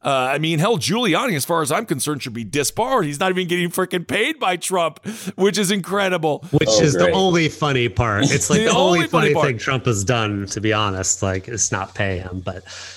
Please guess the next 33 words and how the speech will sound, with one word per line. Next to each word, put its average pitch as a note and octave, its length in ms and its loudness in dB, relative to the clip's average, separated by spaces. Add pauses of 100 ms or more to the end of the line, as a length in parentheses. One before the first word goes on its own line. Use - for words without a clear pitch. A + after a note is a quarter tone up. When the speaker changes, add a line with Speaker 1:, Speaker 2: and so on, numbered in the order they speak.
(200)
Speaker 2:
the, C#3 140 0
Speaker 1:
I C#3 160 4
mean C#3+ 300 -2 (120)
Speaker 2:
yeah, A#2+ 200 0 (140)
it F3+ 140 0
is G3+ 140 2
a F#3+ 60 2
doomsday E3 500 0
cult. A2+ 260 0
It's C#3+ 240 -2
like, C3+ 300 0
uh, B2+ 280 2
we B2+ 80 2
were C#3 60 2
talking D#3 200 0
about D3 180 0
this C#3+ 160 0
earlier. C#3 360 2
It A2 40 2
was A2 140 0
like A#2 260 -2 (800)
that C#3 280 0
QAnon's F3+ 540 2
always C3+ 380 2
wrong. C3 320 0 (160)
He's C#3 160 2
always D#3+ 260 4
wrong, D3 260 2
and A2+ 80 2
he's A2+ 120 0
always B2+ 260 2
like, A#2 300 2
"Oh." E3+ 1000 2